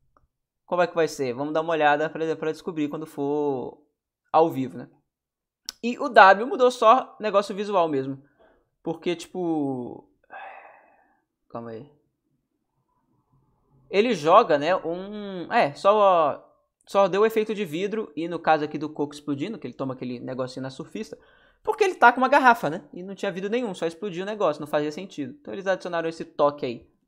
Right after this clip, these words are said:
Só um negocinho. Mas vamos lá pros nerfs, eu não vou ler essa parte aqui, eu vou ler essa aqui que tem,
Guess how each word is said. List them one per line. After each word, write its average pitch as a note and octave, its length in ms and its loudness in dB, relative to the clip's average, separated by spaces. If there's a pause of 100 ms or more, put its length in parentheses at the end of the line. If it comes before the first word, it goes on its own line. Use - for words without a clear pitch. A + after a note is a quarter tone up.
(180)
Só A3+ 260 0
um G#3+ 360 -10
negocinho. D3+ 560 -6
Mas C#4+ 140 2
vamos D4 160 2
lá B3 180 6
pros F#3+ 260 -6
nerfs, F#3+ 240 -2
eu G3 60 -8
não G#3+ 100 -6
vou A3+ 80 -2
ler G3+ 80 -2
essa F#3 140 -6
parte E3 280 -2
aqui, D#3+ 120 -10
eu E3+ 100 -6
vou C#3+ 80 -6
ler C#3+ 120 -2
essa D3 180 -8
aqui D3 120 -12
que D3 140 -14
tem, B2+ 300 -14